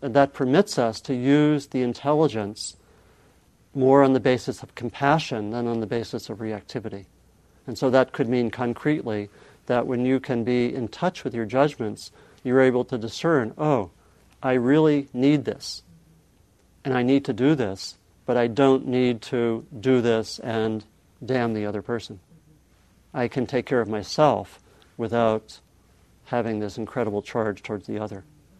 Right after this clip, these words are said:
And that would be the distinguishing work that, that in the long run I believe we do with judgments. And I'll, I'll say more about that. You know, so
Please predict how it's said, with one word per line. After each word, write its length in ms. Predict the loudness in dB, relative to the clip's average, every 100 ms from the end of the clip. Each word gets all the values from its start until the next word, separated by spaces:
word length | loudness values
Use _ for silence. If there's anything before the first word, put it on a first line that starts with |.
| _ -6
And 80 | 0
that 140 | 0
would 140 | 0
be 140 | 0 0
the 340 | 0 -2 -2
distinguishing 840 | -6 -10 -2 0 0 -4 -6 -6
work 260 | -6 -8 -8
that, 220 | -8 -8 -8
that 240 | -6 -6 -4
in 140 | -4
the 80 | 0
long 360 | 4 4 4
run 200 | 2 -4
I 80 | -6
believe 280 | -4 -4 -4
we 100 | -6
do 160 | -2 -2
with 100 | -2
judgments. 380 | -4 -6 -8 -4
And 100 | 0
I'll, 220 | 0 0 -12 -20 -20 -6
I'll 120 | -4
say 180 | -2 -2
more 220 | -2 -2
about 260 | -2 -4 -10
that. 220 | -10 -12 -16 _ _ _ _ _ _ _ _ _ _ _ _ -20 -18
You 120 | -16
know, 80 | -16 -18 -20 -20 _ _
so 460 | -2 4 6 4